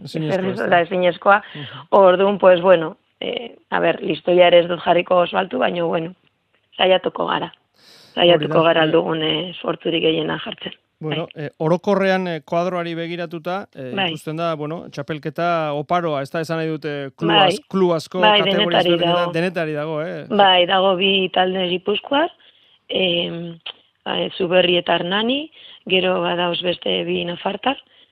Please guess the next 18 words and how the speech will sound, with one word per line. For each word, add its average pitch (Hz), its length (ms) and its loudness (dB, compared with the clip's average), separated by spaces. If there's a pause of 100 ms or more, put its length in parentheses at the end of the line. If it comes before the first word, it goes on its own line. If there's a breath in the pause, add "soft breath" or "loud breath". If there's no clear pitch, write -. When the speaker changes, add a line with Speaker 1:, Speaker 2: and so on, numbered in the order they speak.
(180 soft breath)
Speaker 2:
Oberena 175 480 0
eta 175 180 -2
Mendillorri, 180 640 -4 (360 loud breath)
eta 175 300 0
bi 170 140 0
gasteiztar, 165 720 -4
Errekaleor 175 680 -2
eta 170 300 -4
Maitena. 160 480 -4 (420 loud breath)
Orduan, 180 360 2
pues, 185 160 2
bueno, 175 240 0
nahiko 170 480 4
berdinduta 175 720 2
alde 165 200 4
horretatik, 160 560 0
ez? 220 160 2
Eta 175 400 -2